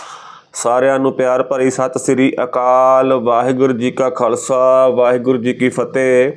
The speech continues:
ਸੋ ਦੋਸਤੋ, ਅੱਜ ਆਪਾਂ ਇੱਕ ਬਹੁਤ ਹੀ ਅਹਿਮ ਰਹਿਣ ਵਾਲਾ ਆਪਣਾ ਟੌਪਿਕ ਹੈ।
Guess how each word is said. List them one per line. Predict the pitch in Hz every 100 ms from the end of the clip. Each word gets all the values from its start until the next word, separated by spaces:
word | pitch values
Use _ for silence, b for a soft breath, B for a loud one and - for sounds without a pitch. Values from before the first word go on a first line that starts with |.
| - - - B B B B -
ਸੋ | - 131
ਦੋਸਤੋ, | 127 131 123 147 139 139 - - 127
ਅੱਜ | 123
ਆਪਾਂ | 135 127 135 131
ਇੱਕ | 131 127 135 135 135 123
ਬਹੁਤ | 123 139 143 139
ਹੀ | 135 139 - -
ਅਹਿਮ | 131 143 147 139
ਰਹਿਣ | 127 139 143
ਵਾਲਾ | 127 123
ਆਪਣਾ | 123 127 131
ਟੌਪਿਕ | 123 117 113 120 123
ਹੈ। | 120 -